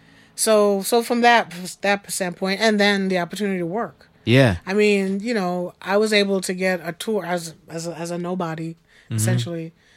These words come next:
Speaker 1: to get a tour, like, thirteen gigs. That,
Speaker 2: Yeah.
Speaker 1: you know, um, within a year, like, you didn't know.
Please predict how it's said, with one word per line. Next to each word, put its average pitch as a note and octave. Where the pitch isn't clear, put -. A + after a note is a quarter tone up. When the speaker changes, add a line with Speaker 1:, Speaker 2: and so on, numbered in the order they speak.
Speaker 1:
to -
get F#3
a F3+
tour, F#3
like, F3
thirteen A3+
gigs. E3+
That, D3+
Speaker 2:
Yeah. E3
Speaker 1:
you F3+
know, E3+
um, E3
within G#3
a F#3+
year, F#3+
like, D#3+
you E3+
didn't A3+
know. C#4+